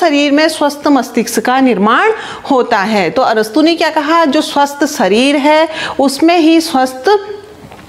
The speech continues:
मस्तिष्क का क्या होता है? निर्माण होता है। अगर हम स्वस्थ हैं, शारीरिक रूप से स्वस्थ हैं, तो हमारा मानसिक विकास भी क्या होगा? तीव्र गति से होगा,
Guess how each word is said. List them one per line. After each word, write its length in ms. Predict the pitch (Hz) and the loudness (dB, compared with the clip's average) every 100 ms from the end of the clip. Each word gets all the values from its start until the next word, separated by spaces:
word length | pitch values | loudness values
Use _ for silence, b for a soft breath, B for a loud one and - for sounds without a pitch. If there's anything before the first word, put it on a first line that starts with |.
| - 247 | 0 2
मस्तिष्क 500 | 240 247 302 294 254 | 2 0 -4 -4 -2
का 160 | 262 | 0
क्या 160 | 262 254 | 0 0
होता 300 | 247 202 214 | 0 0 0
है? 220 | 214 330 453 B B - | 0 0 -2 B B -2
निर्माण 440 | 302 294 311 311 | 0 2 2 2
होता 240 | 302 214 240 | 2 2 2
है। 80 | 185 | 0
अगर 300 | - 294 392 | 0 0 2
हम 240 | 320 339 | 2 2
स्वस्थ 400 | 339 - 226 233 240 | 2 0 -2 -2 0
हैं, 260 | 254 240 | 2 0
शारीरिक 600 | 220 220 208 269 330 349 | 0 0 0 0 0 0
रूप 160 | 269 254 | 0 0
से 180 | - 214 | 0 -2
स्वस्थ 360 | 220 214 214 247 | -2 -4 -2 0
हैं, 320 | 262 294 302 302 B B | 2 2 0 -2 B B
तो 80 | 339 | 0
हमारा 360 | 320 247 240 240 | 2 2 0 0
मानसिक 440 | 226 190 196 269 | 0 0 -2 -2
विकास 440 | 220 208 208 202 202 | 0 0 0 0 0
भी 200 | 202 220 | 0 2
क्या 140 | 208 | 2
होगा? 340 | 202 202 247 294 | 0 2 2 2
तीव्र 320 | 277 202 190 | 2 2 2
गति 340 | 185 190 214 | 0 0 0
से 160 | 233 285 | 2 2
होगा, 460 | 294 262 269 277 | 2 2 2 2